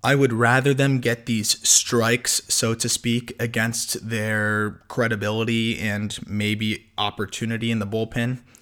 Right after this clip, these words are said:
to happen now, so that when the season comes along and if they do struggle, they're going to be running low on chances. Of course, I don't wish that on Dugger or Conley, but I think the Marlins are starting to see what they have in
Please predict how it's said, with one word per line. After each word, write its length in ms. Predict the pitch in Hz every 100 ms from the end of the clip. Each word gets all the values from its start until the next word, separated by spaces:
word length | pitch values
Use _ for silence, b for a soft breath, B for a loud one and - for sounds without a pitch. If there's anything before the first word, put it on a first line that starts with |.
| b
to 80 | 110
happen 480 | 113 113 104 101 101
now, 480 | 104 110 127 147 B B
so 220 | - 117
that 360 | 110 107 104 -
when 380 | 104 107 110 107
the 80 |
season 380 | 101 127 120 117
comes 240 | 113 117 107
along 400 | 110 113 123 120
and 80 |
if 100 | 104
they 100 | 104
do 280 | 95 104 117
struggle, 580 | - - 123 135 143 143 B B B
they're 400 | 110 110 107 95 _ -
going 280 | 120 143
to 140 | 143 123
be 180 | 120 113
running 380 | 104 113 117
low 400 | 107 101 104 110
on 220 | - 101 98
chances. 480 | - 107 104 95
Of 80 | 107
course, 240 | - 135 135
I 60 |
don't 200 | 123 101
wish 220 | 113 -
that 200 | 117 110
on 220 | - 104 101
Dugger 320 | 107 107 98
or 200 | 113 113
Conley, 600 | 117 - 104 110 117 127 - B B B -
but 300 | 110 92 - _ _ _ _ _
I 80 | -
think 200 | 113 120
the 60 | 117
Marlins 360 | 113 113 113
are 20 | 107
starting 320 | 117 110 107
to 100 | 101
see 280 | - 113 101
what 200 | 101 -
they 140 | 98
have 400 | 113 107 98 95
in 320 | 95 98 -